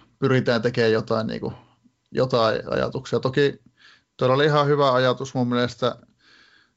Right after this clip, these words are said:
kukahan se nyt olikaan, olikaan, että oli kirjoittanut just, että tavallaan niinku viedään se mahdollisuus sitten, että kun jotkut haluaa keskittyä vaan treenaamaan sillä viidellä prosentilla ja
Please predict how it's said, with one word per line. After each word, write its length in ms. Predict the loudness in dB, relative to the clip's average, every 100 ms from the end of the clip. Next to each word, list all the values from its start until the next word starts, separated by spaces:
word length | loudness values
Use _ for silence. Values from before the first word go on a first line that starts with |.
| _
kukahan 440 | -8 -2 0 0
se 120 | 0 -2
nyt 160 | -2
olikaan, 640 | -2 0 0 0 -2 -4 -8 _ _ _ -4
olikaan, 480 | 0 0 0 0 -2
että 240 | -4 -6
oli 140 | -4
kirjoittanut 520 | -2 0 0 -2 -2 0
just, 240 | 0 -2
että 300 | -4 -2 -4 -4 -18 _ _ _ _ _
tavallaan 600 | 0 2 2 2 2 2
niinku 600 | 0 -2 -2 -2 -4 -2
viedään 320 | 0 2 2
se 100 | 0
mahdollisuus 800 | 2 2 2 0 -2 -6 -12 -12
sitten, 340 | -14 -12 -10
että 240 | -10 -8 -10
kun 140 | -4
jotkut 320 | -4 -2 -2
haluaa 320 | 0 2 2 0
keskittyä 640 | -2 -4 -8 -6 -4 -2
vaan 240 | -4 -4
treenaamaan 580 | -2 0 0 -2 -2 -2
sillä 260 | -2 -2 -2
viidellä 300 | -4 -4 -6
prosentilla 560 | -4 -4 -2 -4 -2
ja 140 | 0